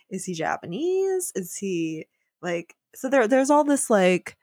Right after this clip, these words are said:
subterfuge about his sort of race. Um, and so this is a, a revelatory moment, even though it's like, like, Hopkins doesn't always hit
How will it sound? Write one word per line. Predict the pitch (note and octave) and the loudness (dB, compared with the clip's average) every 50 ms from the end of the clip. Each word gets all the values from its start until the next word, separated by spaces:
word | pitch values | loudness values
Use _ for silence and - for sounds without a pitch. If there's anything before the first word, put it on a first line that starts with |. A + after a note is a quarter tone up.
| _ _ _ | _ _ _
subterfuge | - - A3 G3+ F#3 - - - G#3 F3+ F#3 - - G3 F3 D#3+ D#3+ D#3+ D#3 D3+ D3+ D3 D3+ D3+ D#3+ | -2 0 0 0 2 -2 -2 0 0 0 -2 -2 -2 0 0 2 2 2 2 0 0 -2 -2 -2 -2
about | E3+ D#3+ E3+ D#3+ D#3 C#3 | 2 4 4 4 2 2
his | E3+ F#3+ F3+ E3 - | 0 0 0 0 2
sort | - F#3 E3+ | 2 0 0
of | D#3+ D#3+ - - | 0 -2 -6 -10
race. | D#3+ F3 F3+ F3 E3+ E3+ D#3 D3+ D#3 D#3 - - - - - | -12 -8 -6 -2 -2 0 -2 -2 -2 -4 -6 -6 -8 -4 -2
Um, | - F3 E3+ D#3+ D3+ D3+ C#3+ C#3+ D3+ E3 - _ _ _ _ _ _ _ _ _ _ _ _ - | -2 0 0 0 -2 -6 -10 -14 -16 -18 -20 _ _ _ _ _ _ _ _ _ _ _ _ -2
and | G3 F#3+ F3 | -2 -2 0
so | - - F3+ F#3 | 0 2 2 2
this | F3+ G3 A#3+ - C4+ | 2 0 -2 -2 -2
is | A#3+ A3+ G3+ | -4 -4 -4
a, | - - - - _ - | -2 -4 -4 -4 _ -2
a | F3 F3+ | -2 0
revelatory | F3+ E3+ F3+ F3 F3 F3 E3+ E3 D#3 - - D#3 C#3 C3+ B2 B2 | 2 4 4 4 4 4 2 2 2 2 0 0 0 0 0 -2
moment, | B2+ B2 F2+ F2+ C2 - C#2 F#2 G2 - - - | -2 -4 -4 -4 -4 -6 -6 -6 -6 -6 -6 -2
even | - G3 E3+ F3 E3+ | 0 0 2 2 2
though | D#3 D3+ C#3 | 2 2 2
it's | D3+ - - | 0 0 0
like, | E3+ D3 C#3 C#3 - - - _ _ _ _ _ _ | 0 2 2 0 -2 -6 -12 _ _ _ _ _ _
like, | A#3 B3 A3+ - | 2 2 2 2
Hopkins | G#3+ B3 A#3+ A#3+ - D4 C4+ B3+ A#3 - - _ _ _ _ _ _ _ _ | 2 2 2 2 2 0 0 0 -4 -6 -10 _ _ _ _ _ _ _ _
doesn't | - G3 F#3+ G3 G#3 F3+ | 0 0 0 0 0 2
always | C#3 F#3 F3 F3 E3+ E3 E3 - | 4 4 4 4 2 0 -2 -4
hit | - - F3 G3+ G3 F#3+ F3+ - | -8 -6 -2 2 4 4 2 2